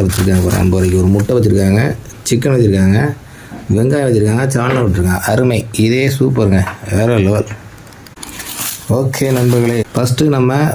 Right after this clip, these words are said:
பிரியாணியை டேஸ்ட் பண்ணி பார்ப்போமா, என்னலாம் இருக்குன்னு பார்ப்போமா? பரவாயில்ல,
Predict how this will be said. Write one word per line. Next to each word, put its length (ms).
பிரியாணியை 400
டேஸ்ட் 240
பண்ணி 160
பார்ப்போமா, 380
என்னலாம் 240
இருக்குன்னு 260
பார்ப்போமா? 300
பரவாயில்ல, 360